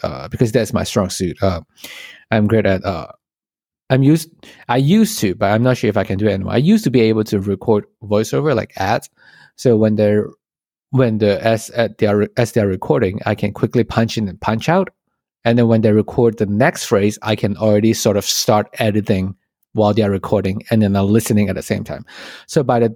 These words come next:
time the recording is done for the first take, they already have eighty, I already have eighty percent cut or, or everything done, edit. Uh, and then they can listen back. So people, people like, you know, big, eh, eh, there's a phrase in, in,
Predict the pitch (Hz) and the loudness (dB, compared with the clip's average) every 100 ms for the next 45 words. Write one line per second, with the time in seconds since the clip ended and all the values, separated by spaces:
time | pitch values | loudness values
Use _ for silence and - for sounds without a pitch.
0 | - 131 123 123 113 107 101 - 113 110 | -6 -2 -2 -2 0 2 2 2 0 0
1 | 101 - 120 156 131 117 101 101 160 185 | -4 -6 0 2 2 0 -2 0 0 0
2 | - 101 92 - 104 104 107 104 98 - | 0 -2 -4 0 2 2 0 0 -2 -4
3 | 117 110 107 - _ 113 117 123 113 - | -2 0 0 -4 _ 0 2 2 0 0
4 | 113 107 101 98 101 92 104 - _ - | 0 2 0 -2 -2 -4 -8 -16 _ -6
5 | - 95 - _ 104 95 - 101 - - | -4 -4 -10 _ -6 -4 -2 -4 -4 -2
6 | 107 104 98 95 95 87 90 - _ _ | 0 2 0 0 0 -2 -4 -6 _ _
7 | - - - - - 113 110 110 98 95 | -20 -20 -20 -20 -2 0 2 2 2 2
8 | 104 104 104 92 82 - _ _ _ _ | 0 0 -2 -2 -4 -6 _ _ _ _
9 | _ _ _ - - - 120 127 117 113 | _ _ _ -20 -8 -2 0 2 2 0
10 | - 143 135 113 117 123 - - 135 113 | -6 -2 0 2 2 0 -8 -4 0 2
11 | 127 170 - 143 90 87 127 - - 143 | 0 -4 -6 -6 -6 -10 -14 -14 0 2
12 | 135 120 - 131 127 - 113 104 101 107 | 2 0 2 2 2 0 -2 -2 -2 -4
13 | 98 95 | -4 -4